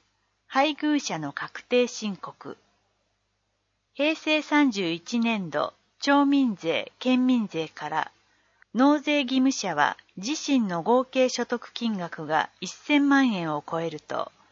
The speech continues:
配偶者控除を適用できなくなります。該当する納税義務者と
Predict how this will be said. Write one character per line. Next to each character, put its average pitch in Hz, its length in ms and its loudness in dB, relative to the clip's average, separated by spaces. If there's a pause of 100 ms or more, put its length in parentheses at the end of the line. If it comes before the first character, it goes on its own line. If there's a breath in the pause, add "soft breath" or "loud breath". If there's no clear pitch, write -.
(420 soft breath)
配 285 280 2
偶 302 240 -2
者 285 200 -2
控 269 320 2
除 165 180 -2
を 147 60 -4
適 - 320 -8
用 269 180 4
で 220 120 0
き 240 140 -4
な 208 100 -4
く 170 140 -12
な 156 120 -8
り 156 140 -12
ま 147 140 -10
す。 - 200 -20 (1160)
該 254 260 2
当 285 260 -4
す - 160 -8
る 262 140 0
納 254 240 2
税 269 200 -2
義 240 120 -4
務 247 160 0
者 180 220 -8
と - 300 -6